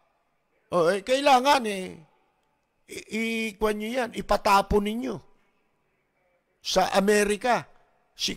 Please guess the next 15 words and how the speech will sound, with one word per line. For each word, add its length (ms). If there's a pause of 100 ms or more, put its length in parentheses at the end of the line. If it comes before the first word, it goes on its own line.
Kibuloy 560
para 480
harapin 560
niya 240 (1120)
yung 240
mga 320
kasong 400
kriminal 720 (720)
na 160
nakasampa 720
sa 160
kanya 320
ron. 400 (840)
Mga 300
kaibigan, 640